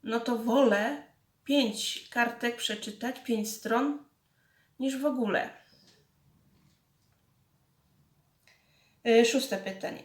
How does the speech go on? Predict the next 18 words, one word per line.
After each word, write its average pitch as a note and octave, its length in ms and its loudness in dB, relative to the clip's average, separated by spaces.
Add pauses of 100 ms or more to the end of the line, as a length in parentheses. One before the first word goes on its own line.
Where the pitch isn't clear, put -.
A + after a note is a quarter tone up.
Wolałabyś A#3+ 760 4
być G#3 340 -4
autorem C#4 760 2
czy B3 300 -2 (200)
recenzerem, A#3 1040 0 (480)
e, G3+ 420 2 (500)
takim A#3 300 0
profesjonalnym? G#3 960 -4 (1900)
W - 80 -20
sumie B3+ 280 -4
z - 80 -8
jednej B3+ 260 0
strony A3 400 -4
fajnie A#3 340 0
byłoby G3 420 -6
by G3+ 440 -4 (680)
być - 500 0
autorem G#3+ 800 -2